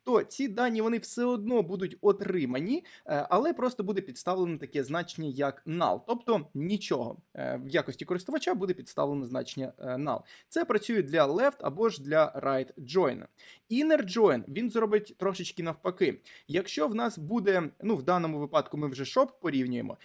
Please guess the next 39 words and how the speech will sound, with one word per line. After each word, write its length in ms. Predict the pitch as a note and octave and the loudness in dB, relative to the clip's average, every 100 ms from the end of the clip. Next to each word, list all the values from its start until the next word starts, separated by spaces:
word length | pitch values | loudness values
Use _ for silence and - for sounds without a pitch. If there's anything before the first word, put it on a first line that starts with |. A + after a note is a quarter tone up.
| - | -10
якщо 360 | - F#3+ - D4 | 0 0 2 0
в 40 | |
нас 160 | A#3+ A3 | 2 0
буде 460 | F3 A#3+ G#3+ G3 D3+ | 0 2 4 4 4
ось 200 | G3+ G3+ | 2 2
тут, 300 | - D#3 - _ | 2 0 -2 _
е, 200 | C#3 C3 | -4 -4
певний 500 | B2+ G#3+ A#3 A3 F3+ | -2 -2 2 0 0
I 300 | F3 F3+ D#3 | 0 0 0
D 160 | G3+ F#3 | -4 0
товару, 560 | F#3+ D3 A#2+ D3+ F#3+ - | 2 2 2 2 -2 -2
а 120 | G#3 | -4
такого 480 | G#3+ G#3 B3+ G#3+ - | -4 -2 2 2 4
I 160 | G3+ F#3+ | 0 0
D 160 | G3+ | -2
не 160 | E3 G3+ | 0 0
буде 300 | A3 A3 D3 | 0 0 0
в 200 | B2 B2+ | 2 0
таблиці 500 | D3 C#3+ F3 D3+ - | 0 2 0 0 -10
shop, 340 | - C3 E3 - - - | -4 2 2 2 -18 -18
то 200 | - B3+ - | 0 0 0
цей 260 | - A#3 A#3 | -2 0 2
товар, 360 | G#3+ G#3+ C#4 A#3 | 2 4 4 4
він 180 | B3 | 2
взагалі 600 | G3+ F#3 G#3+ G3+ F3 A3 | 0 0 2 2 2 2
не 120 | B3 F#3 | 2 0
буде 300 | C#3+ G3 F3+ | 0 2 2
братися 540 | B2+ F3 F3+ G3 G3 | 4 2 2 2 2
у 260 | - F#3+ F3 | 2 -2 0
вибірці. 640 | E3+ F#3+ C3 - - B2+ D#3 | 0 0 -2 -8 -10 -10 -10
Тобто 480 | - D3 E3 D3 C#3 | -8 -4 0 2 2
його 280 | C3+ F3 C#4+ | 2 0 0
взагалі, 360 | F#3+ D#3+ F3 G#3+ | 0 -2 0 -2
ну, 220 | D#3+ D#3+ | -2 -4
не 160 | C3+ | -2
буде 260 | C#3+ F#3 E3+ | -4 0 0
якби 340 | C#3+ C#3+ C#3+ | 0 -2 -2
існувати 560 | C#3 D#3 - E3 A#3 F3+ | -2 -4 -4 -2 0 -2
в, 240 | C3 E3+ | 2 0